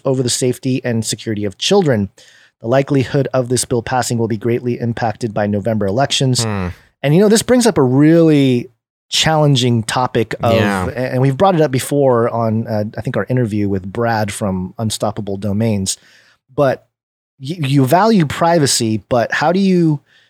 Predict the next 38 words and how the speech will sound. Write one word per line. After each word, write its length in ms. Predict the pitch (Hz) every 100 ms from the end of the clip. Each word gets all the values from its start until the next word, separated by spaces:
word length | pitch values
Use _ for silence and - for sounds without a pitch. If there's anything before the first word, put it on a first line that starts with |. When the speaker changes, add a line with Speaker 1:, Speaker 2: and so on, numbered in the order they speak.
| _ -
Speaker 1:
how 160 | 165
do 80 | 214
you 200 | 202 170
make 280 | 139 151 143
sure, 420 | - - 170 151
or 160 | 131 120
how 160 | 160
do 80 | 180
you 320 | 175 143 131 - _ _ _ - -
provide 640 | - 127 151 170 170 156 - _ _
legal 420 | 123 143 185 180 143
stance 560 | - 135 123 120 -
to 300 | - - 131 113
go 320 | 107 135 131
after 320 | 139 143 127
those 320 | 127 117 -
who 180 | 120 113 113
are 260 | 117 127
actually 400 | 120 120 - 117
doing 360 | 107 110 110 - -
horrific 340 | 127 120 117
things 300 | 123 113 104
like 200 | 104 95
child 240 | - 95
trafficking? 520 | - 101 90 82 - - -
Speaker 2:
Right. 520 | 87 85 85 85 85
Speaker 1:
And 100 | 120
so 120 | 113 120
that, 160 | 139
Speaker 2:
Yeah. 40 | 95
Speaker 1:
that's 260 | 151 92
the 240 | 160 139 - 151
debate 420 | 117 120 143 170 143
here, 140 | 123
because 280 | 123 - 123
if 140 | 123
you 80 | 135
allow, 520 | 127 147 165 180 180